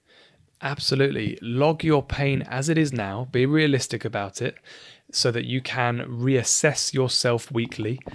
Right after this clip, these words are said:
Look at those small wins. See how you're progressing forwards. That's positivity. That'll help you to, uh, see how you're progressing rather than just thinking, "I'm in pain all the time." You're probably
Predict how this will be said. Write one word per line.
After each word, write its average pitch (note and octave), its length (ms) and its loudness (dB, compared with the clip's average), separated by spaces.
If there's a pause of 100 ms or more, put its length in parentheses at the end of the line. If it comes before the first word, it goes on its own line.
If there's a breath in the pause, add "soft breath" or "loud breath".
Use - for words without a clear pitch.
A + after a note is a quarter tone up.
(240 loud breath)
Look D3+ 240 2
at - 80 0
those B2+ 180 2
small C3 400 4
wins. A#2 340 2
See D3+ 380 2
how B2+ 180 -4
you're B2 160 0
progressing B2 520 -2
forwards. A#2+ 640 0 (300 loud breath)
That's C#3+ 280 2
positivity. B2 840 -2
That'll C3+ 280 0
help C3+ 300 -2
you A#2 160 -4
to, A2+ 300 -4 (360 loud breath)
uh, G#2+ 200 -4
see D#3 460 4
how B2 240 0
you're A2+ 180 0
progressing A2 540 -4
rather E3+ 260 2
than B2 120 0
just A#2+ 180 -4
thinking, B2 260 -2
"I'm A#2+ 120 0
in A#2 120 -2
pain B2+ 300 0
all A#2 80 -2
the A2 100 -6
time." A2 520 -4 (360 soft breath)
You're D#3 80 0
probably D#3 340 2